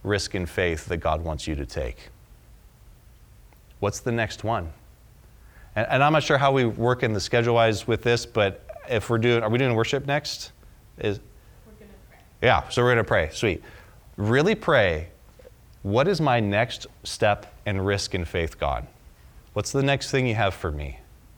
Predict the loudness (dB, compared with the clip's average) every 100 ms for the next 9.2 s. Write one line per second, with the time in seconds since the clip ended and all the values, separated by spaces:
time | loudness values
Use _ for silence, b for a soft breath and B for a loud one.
0 | -20 -18 0 2 2 0 0 2 2 2
1 | 0 2 0 0 0 2 2 2 -2 -2
2 | B B B B -2 0 2 2 2 0
3 | 0 -4 -2 2 2 2 0 0 -4 -4
4 | -2 -2 -2 -6 B B B -2 -2 0
5 | 0 0 0 -2 -2 -4 -2 -4 -2 -4
6 | -4 -6 -4 -4 -6 -12 -18 b b b
7 | -4 -2 0 0 -2 -2 -2 -2 -2 -2
8 | 0 -2 -4 -10 -8 -6 -6 -6 -6 -6
9 | -6 -8